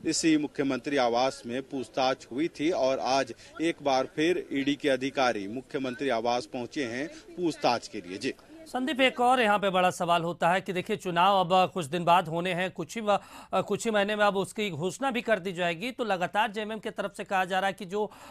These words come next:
Speaker 2: विरोधी हैं, उनके ऊपर ये कार्रवाई हो रही है और बीजेपी कहती है कि अगर आप भ्रष्टाचार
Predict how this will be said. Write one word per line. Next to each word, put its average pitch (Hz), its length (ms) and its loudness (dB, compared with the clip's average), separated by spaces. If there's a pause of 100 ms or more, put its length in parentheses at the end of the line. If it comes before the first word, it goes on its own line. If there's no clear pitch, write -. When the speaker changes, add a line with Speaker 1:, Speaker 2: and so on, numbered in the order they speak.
(120)
Speaker 2:
विरोधी 202 540 4
हैं, 247 160 2
उनके 208 340 -2
ऊपर 247 260 -2
ये 240 120 -2
कार्रवाई 214 440 4
हो 208 140 0
रही 214 220 -2
है 214 180 2
और 208 200 4
बीजेपी 156 400 -4
कहती 220 320 -2
है 220 120 -4
कि 202 140 -6
अगर 190 200 0
आप 190 120 2
भ्रष्टाचार 196 640 -4